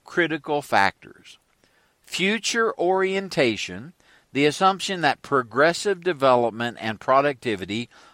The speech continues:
are possible and desirable, and number two, the rule of law,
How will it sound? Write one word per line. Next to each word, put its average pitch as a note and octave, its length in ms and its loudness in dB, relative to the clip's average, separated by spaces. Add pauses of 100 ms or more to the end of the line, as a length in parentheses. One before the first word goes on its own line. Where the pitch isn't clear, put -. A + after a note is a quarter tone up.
(140)
are A#2+ 160 6
possible B2+ 880 0
and C#3 420 0
desirable, D#3 760 -2 (840)
and D#3+ 300 2
number F#3 280 2
two, C3 480 -2 (340)
the C#3 140 0
rule E3+ 600 4
of A#2 160 2
law, G#2+ 580 2